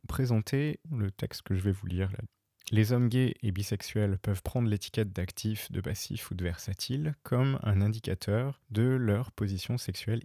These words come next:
idéale. Ils se qualifient comme tels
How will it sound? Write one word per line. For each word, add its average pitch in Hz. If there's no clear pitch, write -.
idéale. 87
Ils 175
se -
qualifient 113
comme 98
tels 156